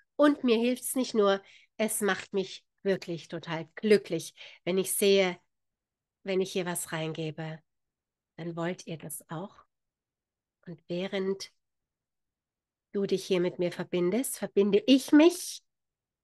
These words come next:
mit dem Feld all derer, die sich jetzt hier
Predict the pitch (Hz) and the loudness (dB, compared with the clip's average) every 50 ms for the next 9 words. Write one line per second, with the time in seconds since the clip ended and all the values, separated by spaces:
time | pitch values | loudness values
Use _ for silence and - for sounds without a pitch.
0 | _ - 202 196 196 - 202 185 180 180 - - - - 220 208 214 254 339 349 | _ -6 -4 -4 -2 0 2 2 2 0 -2 -4 -4 2 4 6 6 6 6 4
1 | - - - - - - - - 208 190 190 202 196 196 - 208 196 196 214 208 | 0 -6 -8 -8 -8 -10 -4 0 2 2 4 2 2 0 0 2 2 2 2 0
2 | - 240 269 339 - _ _ _ _ _ _ _ _ _ _ _ _ _ _ _ | 0 -2 -2 -2 -6 _ _ _ _ _ _ _ _ _ _ _ _ _ _ _
3 | _ _ _ _ _ _ _ _ - 190 185 185 185 - - 180 - - 185 175 | _ _ _ _ _ _ _ _ 0 0 0 2 0 -2 -6 -6 -6 -6 -8 -6
4 | 175 - - - - 180 180 180 | -6 -8 -8 -8 -6 -8 -8 -8